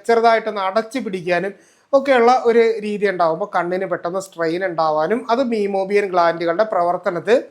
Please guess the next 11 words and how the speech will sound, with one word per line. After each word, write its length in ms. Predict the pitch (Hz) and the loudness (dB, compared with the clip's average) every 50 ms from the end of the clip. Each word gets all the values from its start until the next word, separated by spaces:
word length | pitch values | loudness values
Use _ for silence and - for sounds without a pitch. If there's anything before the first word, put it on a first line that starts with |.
| - _ _ _ _ _ _ 196 220 | -14 _ _ _ _ _ _ 2 4
ബാധിക്കുകയും 520 | 226 240 254 254 254 220 262 254 254 233 | 4 4 2 0 -2 -6 -6 -4 -2 -2
ചെയ്തു 200 | 214 202 190 196 196 | -2 -2 0 0 -2
കഴിഞ്ഞാലും 420 | 185 175 170 165 160 156 175 214 262 - 226 | -2 -2 -2 -2 -2 0 0 -2 -2 -2 -2
നമുക്ക് 240 | 214 202 185 175 185 190 | -4 -4 -4 -8 -12 -12
ഈ 20 | 202 196 | -4 -2
പറയുന്ന 300 | 190 170 170 165 165 165 160 156 | 0 0 0 0 -2 -2 -4 -6
രീതിയിലുള്ള 400 | 147 147 147 151 156 156 160 175 170 160 | -6 -6 -6 -6 -4 -2 -2 -4 -4 -4
പ്രശ്നവും 440 | 147 139 - - 165 165 196 247 277 - - 202 | -8 -12 -8 -4 0 0 0 0 -2 -4 -6 -4
ഉണ്ടാകാനുള്ള 540 | 208 190 190 185 175 165 165 156 165 185 208 202 | 0 2 2 4 4 2 0 0 -2 -4 -2 0
സാധ്യതയുണ്ട്. 480 | 233 214 208 202 196 175 165 151 139 143 143 | 2 2 2 0 0 -2 -4 -4 -4 -4 -4
അപ്പോൾ 180 | - 190 233 | 0 2 2